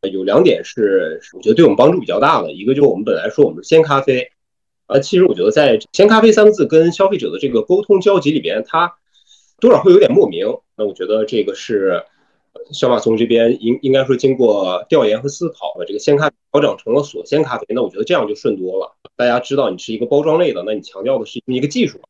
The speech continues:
那第二点来讲，我觉得对于我们 logo 的调整和整个这个视觉体系的调整，我觉得还是做得很不错的，在延续了我们原来的品牌资产的同时，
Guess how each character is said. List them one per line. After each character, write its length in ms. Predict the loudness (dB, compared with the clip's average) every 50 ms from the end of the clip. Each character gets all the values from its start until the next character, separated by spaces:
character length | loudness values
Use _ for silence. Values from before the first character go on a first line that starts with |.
| _ _
那 80 | -4 0
第 100 | 2 2
二 100 | 2 2
点 120 | 2 0
来 100 | -2 -2
讲， 160 | -2 -4 -6
我 80 | -6 -8
觉 100 | -6 -6
得 80 | -6 -6
对 200 | -4 _ -2 -2
于 160 | -2 -2 -6
我 140 | -6 -6 -6
们 120 | -8 -8 -6 -6 -6 -6 -8 -12 _ _ _ _ _
logo 240 | _ -2 0 0 0
的 80 | -2 -2
调 240 | -4 -2 -2 0
整 160 | 0 0 -4 -4
和 120 | _ -6
整 180 | -4 -4 -4 -2
个 140 | -2 0 0
这 100 | 0 -2
个 80 | -4
视 160 | -6 -10 -6 -2
觉 140 | -2 -2
体 180 | -2 -2 -10 -14
系 80 | -4 -2
的 80 | -2
调 220 | -2 0 -2 -2 -2
整， 140 | -2 -4 -8 _ _ _ _ _ -20 _
我 80 | -20 -20
觉 120 | _ -8
得 100 | -8 -8
还 120 | -6 -6 -10
是 180 | -6 -4 -6
做 180 | -2 0 0 0
得 80 | 0 -2
很 120 | -6 -12
不 80 | -14 -14
错 280 | -6 _ -2 -2 -2
的， 120 | -2 -6 -6
在 120 | -2 -2 -2
延 220 | 0 -2 -4 -6
续 160 | -4 -2 0
了 100 | 2 2
我 40 | 2
们 100 | 0 -4
原 120 | -6 -4 -4
来 140 | -2 0
的 120 | 0 -2 -2
品 200 | -2 -6 -14 -16
牌 120 | -10 -10 -10
资 120 | -10 -10
产 140 | -10 -8 -8
的 80 | -8
同 220 | -8 -10 -12 -12 -10
时， 340 | -10 -12 -12 -8 -10 -10